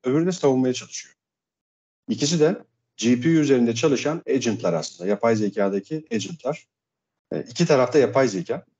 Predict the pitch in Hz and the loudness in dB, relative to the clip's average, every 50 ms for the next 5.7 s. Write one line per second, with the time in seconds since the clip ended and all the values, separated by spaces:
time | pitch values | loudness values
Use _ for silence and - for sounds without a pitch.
0 | _ _ _ _ _ _ _ _ _ - 113 120 120 - 165 - 123 113 110 120 | _ _ _ _ _ _ _ _ _ -4 -4 -4 -4 -4 0 2 2 2 4 2
1 | 139 147 147 143 127 - - 123 - 131 127 147 156 139 117 107 101 98 92 95 | 0 0 0 -2 -4 -4 -6 -8 -2 0 0 2 2 4 4 4 2 2 0 -2
2 | 107 139 147 139 135 139 - 147 135 120 - 120 117 110 107 _ _ _ _ - | -2 -2 0 0 -2 -2 0 0 0 -2 -2 -4 -6 -6 -8 _ _ _ _ -18
3 | - - - 95 92 90 110 117 123 98 87 - 85 80 - - - - 87 - | -12 -4 -2 -2 0 2 2 2 2 2 0 -2 -6 -8 -8 -10 -16 -18 -20 -18
4 | - 147 143 117 113 117 123 127 135 143 175 170 - 113 113 117 127 135 120 123 | -14 -10 -6 -4 -2 0 0 0 0 0 -2 -2 0 2 2 4 4 2 0 -2
5 | 110 - 107 98 - 101 95 95 95 95 101 110 147 165 | -6 -6 -8 -10 -6 -4 -2 -2 0 2 2 0 0 -2